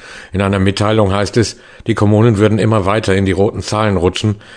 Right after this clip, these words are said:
während Bund und Land sich auf die Schuldenbremse beriefen. Es sei zwingend nötig, die Finanzbeziehungen zwischen Bund, Ländern und Kommunen neu zu justieren. Dazu müssten die europäischen Spielräume für die Schuldenbremse genutzt werden, so der kommunale Spitzenverband.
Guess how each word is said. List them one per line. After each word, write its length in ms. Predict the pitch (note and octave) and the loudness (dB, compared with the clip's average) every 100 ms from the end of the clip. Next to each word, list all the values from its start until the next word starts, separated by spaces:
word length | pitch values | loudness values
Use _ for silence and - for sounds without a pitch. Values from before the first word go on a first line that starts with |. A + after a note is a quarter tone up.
| - | -12
während 300 | G2 G#2 G#2+ | -4 0 2
Bund 180 | A#2 A#2+ | 2 0
und 160 | A2+ G2+ | 0 0
Land 260 | G2 G#2+ | 0 0
sich 240 | - G#2 G#2+ | 0 0 2
auf 120 | G#2 | 0
die 100 | G2 | -2
Schuldenbremse 680 | - A#2 A2+ G2+ A2 E2+ E2 | 2 2 2 0 -2 -2 -2
beriefen. 500 | D2 D2 C#2+ - - _ - - - - | -2 -4 -6 -10 -16 _ -20 -20 -20 -6
Es 120 | G2 | -4
sei 160 | G2 G#2+ | -2 -2
zwingend 380 | - B2 A#2+ G#2+ | 0 0 0 2
nötig, 460 | G#2+ G#2+ A2+ - - | 0 2 -2 -2 -6
die 100 | G#2 | -4
Finanzbeziehungen 960 | - G#2+ G#2+ - A2 - G#2 G2+ G#2+ G#2+ | 0 0 0 -2 -8 -2 2 4 4 2
zwischen 380 | - G2+ G2 E2+ | 0 -2 -2 0
Bund, 300 | G#2 A2+ - | 0 0 -4
Ländern 400 | F2+ G#2 G#2 G2+ | -4 0 2 0
und 160 | G2 G2 | -2 -2
Kommunen 460 | G2+ G#2 G#2+ G#2+ G#2 - | 0 4 4 2 -2 -10
neu 220 | F2 G2+ A2 | -2 0 0
zu 160 | - | 0
justieren. 640 | F2 F#2+ - A2 A2 F2+ - _ _ - - - - | 0 -2 -2 -2 -2 -2 -8 _ _ -20 -20 -20 -12
Dazu 260 | - G2 G#2+ | -6 -2 2
müssten 260 | A#2 - A#2+ | 2 0 0
die 100 | A2 | 2
europäischen 600 | A2 G#2+ B2 B2+ A2 G2 | 4 2 0 0 0 -2
Spielräume 580 | - A#2 G2 F2 F2 | 2 2 4 2 0
für 160 | E2+ G#2 | 0 0
die 140 | G2 | 0
Schuldenbremse 640 | - A2+ G#2 F2+ F2+ E2+ F2 | 2 2 2 0 0 -2 -2
genutzt 400 | F2+ F#2+ - - | 0 -2 -4 -4
werden, 460 | E2 D#2+ E2+ D2 | -2 0 -2 -4
so 140 | D2+ F#2 | -4 -2
der 140 | F#2 | -2
kommunale 520 | F#2 F2 F2+ F2+ F2 | -2 0 0 0 0
Spitzenverband. 840 | F2 G2 - F2+ - D#2 - - | -2 -4 -4 -6 -4 -4 -4 -8